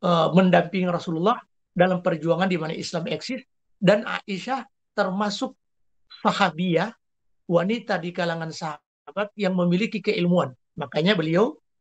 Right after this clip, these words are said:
memiliki banyak riwayat, riwayat hadis. Sehingga Islam tetap membuka ruang bagi para akhwat, para perempuan-perempuan untuk menjadi seorang alim melebihi laki-laki.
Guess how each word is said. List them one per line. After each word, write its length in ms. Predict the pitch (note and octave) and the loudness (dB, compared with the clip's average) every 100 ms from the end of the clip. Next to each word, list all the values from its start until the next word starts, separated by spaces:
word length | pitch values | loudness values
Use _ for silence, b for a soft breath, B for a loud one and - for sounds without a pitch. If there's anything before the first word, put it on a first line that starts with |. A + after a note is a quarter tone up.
| _ _ F#3 | _ _ -4
memiliki 560 | F#3 D#3 D#3 F3+ F#3 | 0 0 0 -2 0
banyak 320 | D3+ D#3+ - | 2 0 0
riwayat, 480 | D#3 C#3+ D3 D3+ F#3+ - _ _ | 2 4 6 4 4 -2 _ _
riwayat 480 | - D#3 D#3 F3+ F3+ | -4 0 4 4 2
hadis. 320 | - D#3+ D3 F#3+ | -2 -2 -4 -8
Sehingga 440 | E3+ G#3+ C4 C#4+ b b _ _ | -2 2 2 0 b b _ _
Islam 560 | B3 A#3+ B3+ B3 F4 D#4+ _ - | -4 -2 2 2 2 -4 _ -2
tetap 280 | - C4 C4 | 2 2 2
membuka 600 | A3 G3+ C4 G#3 C#3+ B2 _ _ _ | 0 0 -2 -4 -6 -8 _ _ _
ruang 480 | - F3 B3+ B3 F3 | -2 2 4 2 -2
bagi 280 | E3 E3 F3 | -8 -6 -10
para 520 | - E3 D#3+ D3+ C#3 - _ _ _ _ | -4 -4 -2 -4 -6 -14 _ _ _ _
akhwat, 480 | G#3 G3 G#3+ G3 C4 _ _ _ _ - | -2 -2 0 0 -2 _ _ _ _ -4
para 240 | E3 F#3+ | 0 0
perempuan-perempuan 840 | F#3+ F3+ F3+ A3+ G3 G3 F3+ A3 A#3+ | 2 2 2 0 2 0 2 0 0
untuk 240 | G3+ G3+ | -4 -6
menjadi 320 | F#3+ F3 F3 G#3 | -4 0 0 0
seorang 400 | G#3 F3 E3+ - | -4 -2 -4 -4
alim 320 | D#3 D3+ B3 E4 _ _ | -2 -2 -2 -4 _ _
melebihi 520 | G3 G3 G#3+ D4 B3 G#3+ | 4 6 6 2 0 -6
laki-laki. 520 | G#3 F#3+ G#3 - | -4 -4 -4 -8